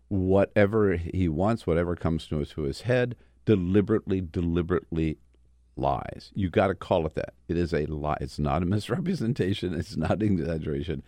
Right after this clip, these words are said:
It is a lie. And it always comes back to him. One little tweet this morning, I had to laugh out loud at this one. "This was waiting for me when I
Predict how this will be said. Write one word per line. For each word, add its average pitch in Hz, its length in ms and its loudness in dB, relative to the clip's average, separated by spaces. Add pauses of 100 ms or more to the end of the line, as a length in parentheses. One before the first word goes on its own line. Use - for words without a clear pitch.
(300)
It 104 240 4
is 87 320 2 (160)
a 78 320 0 (100)
lie. 69 480 -2
And 80 140 0
it - 140 -6
always 101 340 4
comes 80 240 -4
back 76 320 -2
to 78 160 -2
him. 87 260 0 (460)
One 98 200 2
little 113 240 2
tweet 101 260 0
this 95 200 -4
morning, 95 240 0
I 82 40 0
had 82 80 -2
to 80 100 0
laugh 80 260 0
out 60 160 -4
loud 85 200 2
at 71 80 -6
this 76 200 -4
one. 67 140 -4 (300)
"This 131 220 6
was 107 200 2
waiting 110 260 4
for 107 140 2
me 113 160 6
when 101 200 6
I 107 140 4